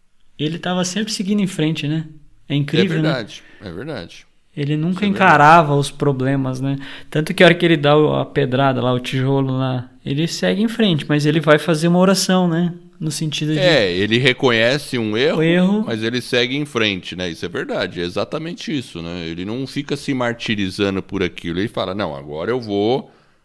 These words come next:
Speaker 2: s-, fazer dessa forma, não, não vou mais." Então ele vai, é, aí vem a convicção de não matar dele, que fica muito forte. Agora, por outro lado, você vê que interessante, até você falou daquele capitão, ou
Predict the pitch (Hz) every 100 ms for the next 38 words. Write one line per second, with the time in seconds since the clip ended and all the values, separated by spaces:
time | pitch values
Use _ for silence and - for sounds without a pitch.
0 | _ _ - - - - 95 87 101 110
1 | 110 - 135 - 92 85 78 80 85 82
2 | 82 78 82 82 82 98 98 92 95 95
3 | - - _ _ _ _ - 110 78 85
4 | 90 90 87 87 95 95 - _ _ -
5 | 69 82 85 92 110 101 104 - 101 98
6 | - 95 98 95 92 98 104 101 90 90
7 | 90 85 87 92 - 82 87 90 90 90
8 | 101 - 80 76 - - - - 147 143
9 | 131 139 170 156 127 156 156 156 156 160
10 | 156 139 110 - 87 80 87 82 127 131
11 | - 113 104 98 - 101 90 - 95 -
12 | - - 82 110 107 80 78 73 69 -